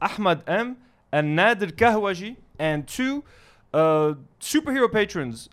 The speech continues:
uh, Doctor Salim Shikri, thank you, sir, and Hassan Haraki. And let me thank some more amazing patrons like Heather Jabber,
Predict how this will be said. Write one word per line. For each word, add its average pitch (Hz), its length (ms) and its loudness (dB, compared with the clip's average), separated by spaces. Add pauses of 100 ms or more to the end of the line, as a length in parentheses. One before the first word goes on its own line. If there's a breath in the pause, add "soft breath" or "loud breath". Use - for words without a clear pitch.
uh, 131 180 0
Doctor 190 560 4
Salim 185 480 0
Shikri, 247 460 -6 (220)
thank 185 300 0
you, 170 80 -6
sir, 196 420 0
and 233 440 0 (300 soft breath)
Hassan 190 540 0
Haraki. 143 460 -2 (520)
And 160 220 0
let 196 160 4
me 196 140 -2
thank 190 420 -2
some 165 200 -2
more 175 340 0
amazing 170 440 -2
patrons 160 440 -4
like 135 160 -4
Heather 143 320 -2
Jabber, 160 560 -2